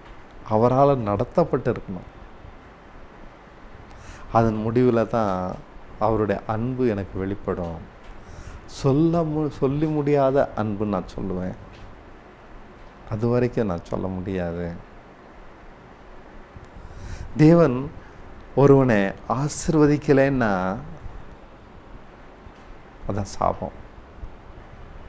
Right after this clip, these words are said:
சாபம்னா என்ன? தேவன் ஒருவனை ஆசீர்வதிக்கலை, அல்லது தேவன் ஒருவனை ஏற்றுக்கொள்ளலை. இன்னும் சரியா சொல்லணும்னா, தேவன் அவனை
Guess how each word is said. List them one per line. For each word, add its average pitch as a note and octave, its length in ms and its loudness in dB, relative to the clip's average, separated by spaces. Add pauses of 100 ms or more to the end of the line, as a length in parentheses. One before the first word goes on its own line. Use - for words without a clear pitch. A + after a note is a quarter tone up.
(540)
சாபம்னா A#2 480 2
என்ன? G#2 220 -4 (840)
தேவன் C#3+ 460 8 (260)
ஒருவனை G#2+ 380 4 (180)
ஆசீர்வதிக்கலை, G2 640 0 (2000)
அல்லது D#3+ 280 12 (480)
தேவன் D#3+ 440 10
ஒருவனை A2 320 8 (120)
ஏற்றுக்கொள்ளலை. F#2 540 0 (1200)
இன்னும் C#3 260 -2
சரியா A2+ 240 4
சொல்லணும்னா, G2+ 480 -4 (1000)
தேவன் C3 520 2 (180)
அவனை G2 320 -2